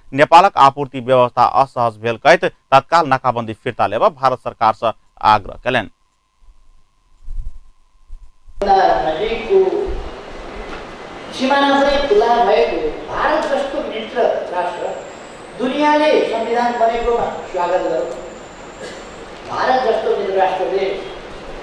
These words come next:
Speaker 2: एकदम मलाई स्वागत गर्यो। जुन प्रकारको आपूर्तिमा समस्या देखिएको छ, भारत जस्तो एउटा छिमेकी मित्र राष्ट्रले यस्ता कुराहरूलाई अविलम्ब सहज बनाउनु पर्दछ।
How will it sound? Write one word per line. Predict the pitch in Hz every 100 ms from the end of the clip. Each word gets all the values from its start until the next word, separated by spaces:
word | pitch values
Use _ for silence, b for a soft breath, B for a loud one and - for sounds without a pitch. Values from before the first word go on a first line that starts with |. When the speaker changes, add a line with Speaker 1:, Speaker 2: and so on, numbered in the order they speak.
| - - - - - - - -
Speaker 2:
एकदम | - 196 185
मलाई | 151 - - -
स्वागत | 160 -
गर्यो। | - - - - - - - - - - - -
जुन | 247 254
प्रकारको | 220 214 196 190 185 - 127 127 - - - - 180
आपूर्तिमा | 180 202 143 - 196
समस्या | 180 180 - 190 190 - - - - - - - - - - - - - - - - - - -
देखिएको | 226 262 262 254 254 226
छ, | 226 233 - -
भारत | - 269
जस्तो | 269 254 254 254
एउटा | 269 247 - 220 214
छिमेकी | 208 190 185 190 185
मित्र | 170 175
राष्ट्रले | 165 160 202 247 247 - - - - - - - - - - -
यस्ता | 262 269 285 285
कुराहरूलाई | 262 233 247 269
अविलम्ब | - 240 233 254 269 269
सहज | 247 196 180 180
बनाउनु | 180 202 220
पर्दछ। | 233 226 220 262 254 -